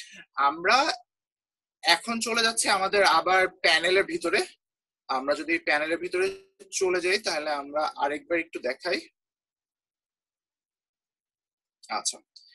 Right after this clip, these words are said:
so আমরা যখনই Premiere Pro start করব, আমাদের Premiere Pro start করলে আমাদের এই একটা উইন্ডোতে চলে আসবো।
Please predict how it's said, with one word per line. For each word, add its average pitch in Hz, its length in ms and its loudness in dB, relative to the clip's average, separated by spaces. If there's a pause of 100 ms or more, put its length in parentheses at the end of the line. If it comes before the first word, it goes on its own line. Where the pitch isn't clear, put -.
(420)
so 151 260 -2 (400)
আমরা - 300 2
যখনই 339 360 2
Premiere 190 340 0
Pro 285 160 4
start - 400 2
করব, 175 200 0
আমাদের 180 260 0
Premiere 156 300 -4
Pro - 120 -6
start - 320 -2
করলে 226 180 0
আমাদের 196 360 2 (120)
এই 208 720 2
একটা 151 340 2
উইন্ডোতে 143 400 -4
চলে 104 300 -4
আসবো। - 420 -8